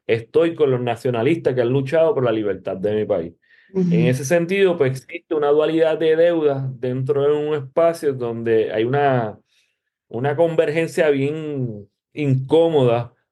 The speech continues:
Speaker 1: para poder demostrar lo, lo, lo que vivimos como país. Entonces,
Speaker 2: Ujú.
Speaker 1: toda esta propuesta está literalmente impresa en recibos. O sea, yo,
Speaker 2: Wow.
Speaker 1: tú entras al espacio y automáticamente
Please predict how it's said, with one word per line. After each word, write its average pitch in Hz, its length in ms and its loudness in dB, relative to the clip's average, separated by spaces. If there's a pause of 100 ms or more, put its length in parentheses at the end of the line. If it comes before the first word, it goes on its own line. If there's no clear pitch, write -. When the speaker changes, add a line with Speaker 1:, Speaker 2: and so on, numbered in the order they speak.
(120)
Speaker 1:
para 117 300 2
poder 113 300 2
demostrar 156 560 0
lo, 135 220 0
lo, 117 240 -4
lo 107 220 -2
que 107 120 0
vivimos 131 480 -4
como 110 240 -4
país. 104 360 -2 (540)
Entonces, - 260 -2
Speaker 2:
Ujú. 147 80 -4
Speaker 1:
toda 143 240 2
esta 165 160 0
propuesta 175 480 -2
está 156 300 -2
literalmente 151 580 -4
impresa 170 420 0
en 135 160 0
recibos. 113 520 -2
O - 140 -20
sea, 117 160 -4
yo, 110 200 0
Speaker 2:
Wow. 175 300 2 (340)
Speaker 1:
tú 127 120 0
entras 135 260 0
al 165 80 2
espacio - 440 -6
y 151 60 2
automáticamente 143 1080 -2